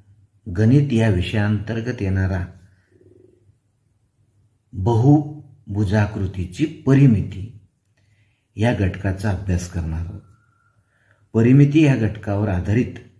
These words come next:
काही सरावासाठीचे प्रश्न आज आपण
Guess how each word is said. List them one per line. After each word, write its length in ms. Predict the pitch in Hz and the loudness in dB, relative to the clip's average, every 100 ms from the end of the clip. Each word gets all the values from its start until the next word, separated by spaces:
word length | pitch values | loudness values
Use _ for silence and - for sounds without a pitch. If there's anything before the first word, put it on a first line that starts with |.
| _ _ _ _ _ _ | _ _ _ _ _ _
काही 160 | - 143 | -2 0
सरावासाठीचे 840 | 139 - 101 113 120 120 110 - | 0 -2 0 0 0 -4 -6 -6
प्रश्न 440 | 117 104 90 - 113 110 - - _ _ _ _ _ _ | -8 -6 -8 -4 -6 -6 -14 -20 _ _ _ _ _ _
आज 180 | 113 107 | -2 0
आपण 260 | 107 107 | 0 -2